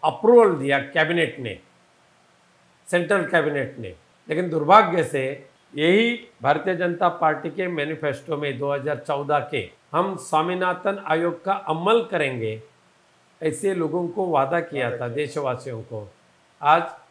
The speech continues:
Speaker 1: स्वामीनाथन आयोग तो छोड़े, किसानों को हर तीन महीने के बाद दो, दो, दो हज़ार रुपये देकर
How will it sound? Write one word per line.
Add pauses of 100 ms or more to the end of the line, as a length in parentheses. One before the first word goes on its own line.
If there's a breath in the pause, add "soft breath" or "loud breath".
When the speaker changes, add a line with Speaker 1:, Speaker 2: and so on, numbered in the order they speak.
(260)
Speaker 1:
स्वामीनाथन
आयोग
तो
छोड़े, (200)
किसानों
को (540)
हर
तीन
महीने
के
बाद
दो,
दो,
दो
हज़ार (440)
रुपये
देकर